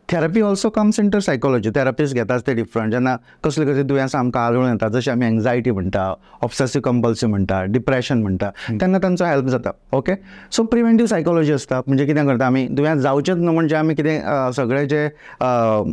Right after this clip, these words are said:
Speaker 1: उपाय करतात पळय, ताका प्रिव्हेंटिव्ह सायकॉलॉजी म्हणटा. तशी टीम आसा. आतां टीम कितें कितें आसता? जशें सायकियाट्रिस्ट, सायकियाट्रिस्टाक आमी कितें म्हणटात? मानसोपचार तज्ञ.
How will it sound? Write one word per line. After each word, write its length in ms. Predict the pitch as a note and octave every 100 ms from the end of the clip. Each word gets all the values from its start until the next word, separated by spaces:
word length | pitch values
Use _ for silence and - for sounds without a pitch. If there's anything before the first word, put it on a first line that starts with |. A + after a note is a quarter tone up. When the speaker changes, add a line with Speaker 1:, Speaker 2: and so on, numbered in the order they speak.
| -
Speaker 1:
उपाय 320 | D3+ E3 D#3+
करतात 280 | C3 A#2 G2+
पळय, 140 | C#3+
ताका 120 | F#3 G3+
प्रिव्हेंटिव्ह 380 | G3 G3+ F#3+
सायकॉलॉजी 420 | F3 A#2+ G2+ G#2+ G#2
म्हणटा. 220 | F2 F#2 - - -
तशी 160 | G3+ C#4
टीम 320 | - B3+ G3
आसा. 140 | C3+
आतां 140 | A2+ C#3+
टीम 180 | A3+ A#3
कितें 180 | A#3 G3+
कितें 160 | F#3 D3+
आसता? 380 | A#2+ A#2+ G#2
जशें 200 | A2+ D#3
सायकियाट्रिस्ट, 640 | F#3 E3 C#3 E3 C3 G2 - - -
सायकियाट्रिस्टाक 600 | - C#3+ D#3+ D#3 E3+ F#3+
आमी 140 | F3+
कितें 140 | E3+ D#3+
म्हणटात? 280 | C#3 C3 C3+
मानसोपचार 1080 | C3 C3+ D3 D#3+ - G3+ F#3+ - F#3+ F3+ F#3+ -
तज्ञ. 300 | G#3 F3 C#3